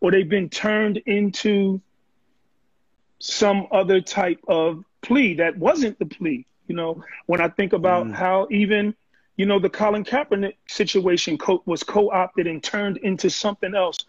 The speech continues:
Speaker 1: about the flag and other stuff. Like, in the same way, I think, you know, the church has, I think the church has been wanting in this area.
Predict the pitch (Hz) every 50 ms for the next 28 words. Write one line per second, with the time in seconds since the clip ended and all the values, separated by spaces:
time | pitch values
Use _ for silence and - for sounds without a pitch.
0 | _ - - - - - 170 151 180 185 190 - - 160 - - 202 190 190 190
1 | 185 180 175 160 170 175 190 185 180 175 170 - - - 208 185 165 151 143 _
2 | _ _ _ _ _ _ _ - - 170 147 - 175 180 180 - - 208 208 202
3 | 202 220 247 220 180 160 165 - - 180 170 170 _ _ _ _ _ _ _ _
4 | _ - - 175 175 185 180 165 170 151 - - 196 196 190 - - - 185 185
5 | 170 175 175 - - - _ _ _ _ _ _ _ _ _ _ _ _ _ _
6 | _ _ - - - - _ _ _ _ _ _ _ _ - - 180 180 - 233
7 | 233 214 - 220 - - - - - 208 214 214 214 214 - - - - _ -
8 | - - 190 190 185 185 185 165 - - - _ _ _ 180 151 170 190 180 175
9 | 175 170 170 151 - _ _ _ _ _ _ _ _ _ _ _ _ _ _ _
10 | _ _ - - 151 165 196 196 175 - - - 156 139 127 123 - _ _ _
11 | _ _ _ _ _ _ - 175 160 151 160 165 147 - - - 175 165 165 147
12 | 143 143 135